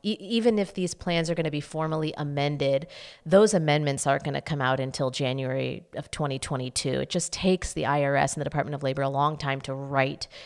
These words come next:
these amendments officially with their language. So, um,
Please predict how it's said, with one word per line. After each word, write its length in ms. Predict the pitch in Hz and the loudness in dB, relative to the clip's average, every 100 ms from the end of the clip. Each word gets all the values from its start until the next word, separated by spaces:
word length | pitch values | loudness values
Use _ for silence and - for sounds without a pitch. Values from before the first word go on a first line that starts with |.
| - | -6
these 180 | 165 151 | -2 0
amendments 560 | 143 135 135 131 139 - | 0 0 0 -2 -4 -8
officially 580 | - - 160 - 143 135 | -8 -2 0 0 -4 -4
with 180 | 143 - | -6 -4
their 160 | 131 123 | -4 -2
language. 680 | 123 123 135 143 - - - - - | -2 -2 -2 -2 -2 -6 -12 -14 -4
So, 540 | - 175 156 151 147 - | 6 8 10 8 4 4
um, 500 | 156 151 147 147 | 6 6 2 -6